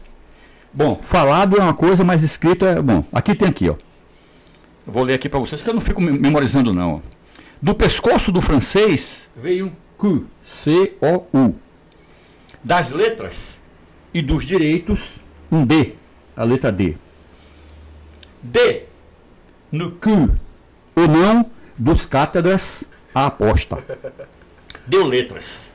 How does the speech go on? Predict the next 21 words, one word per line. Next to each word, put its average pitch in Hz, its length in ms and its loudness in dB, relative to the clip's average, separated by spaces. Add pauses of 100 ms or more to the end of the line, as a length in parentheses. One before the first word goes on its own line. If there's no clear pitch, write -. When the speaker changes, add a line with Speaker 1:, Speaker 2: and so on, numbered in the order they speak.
(120)
Speaker 2:
<laughs> 156 1300 -10
Speaker 1:
Porque 120 260 -6
o 147 140 0
imortal 120 380 -2
da 123 80 -6
academia 120 520 -6 (100)
Speaker 2:
Era 120 460 -8
de, 107 120 -18
de 110 120 -18
Speaker 1:
tá? 123 200 0
Speaker 2:
letras, 104 340 -8
Speaker 1:
É. 101 60 -4
Speaker 2:
é. 95 260 -4 (320)
Speaker 1:
"No 233 300 0
cul, 233 440 2 (140)
não 202 240 2
dê. 135 300 2 (420)
Dá 123 160 0
quem 165 140 0
gosta." 90 340 -2 (480)
Speaker 2:
<laughs> 226 460 -4